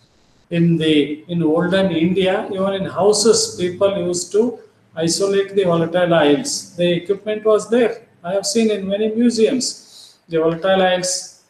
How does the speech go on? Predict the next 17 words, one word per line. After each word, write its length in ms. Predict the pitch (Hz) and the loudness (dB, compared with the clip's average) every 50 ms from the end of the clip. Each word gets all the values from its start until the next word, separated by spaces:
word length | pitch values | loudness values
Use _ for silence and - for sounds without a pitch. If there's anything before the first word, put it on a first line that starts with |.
| _ _ - | _ _ -4
are 480 | 160 160 165 175 175 170 160 139 143 | 0 2 4 4 4 4 2 0 0
very 260 | 156 156 151 185 190 - | 0 0 2 2 0 -2
costly. 840 | - 147 147 147 147 147 - - - 175 170 139 117 - - - _ _ _ _ _ - | 0 0 2 2 2 2 0 -4 -4 0 0 0 0 -2 -8 -14 _ _ _ _ _ -12
So 600 | - - 185 185 185 180 160 143 - - - - - - | -8 -2 2 4 4 4 4 2 0 -2 -8 -14 -12 -6
we 160 | 175 185 185 | -2 0 0
sh-, 220 | 175 - - 190 175 | 0 -2 -2 -2 -2
we 160 | 185 185 - | -4 -2 0
can 180 | - 202 196 | 0 0 0
involve 600 | 196 170 165 170 185 190 196 208 220 226 220 220 208 | 2 0 0 0 0 0 2 4 4 4 6 4 4
in 160 | 196 185 170 | 2 2 0
the 120 | 170 175 | 0 0
sale 420 | 165 - - - 190 208 220 208 202 | 0 -2 -2 0 4 4 6 6 4
of 200 | 202 196 196 - | 2 2 0 0
volatile 420 | 180 170 170 165 170 185 175 170 | 0 0 0 -2 -2 -2 -2 0
oils. 500 | 170 156 143 135 120 - - - - _ _ _ _ | 0 0 0 0 -2 -6 -12 -16 -18 _ _ _ _
We 120 | - 151 143 | -6 -6 -6
should 240 | 143 - 165 151 | -4 -4 -6 -6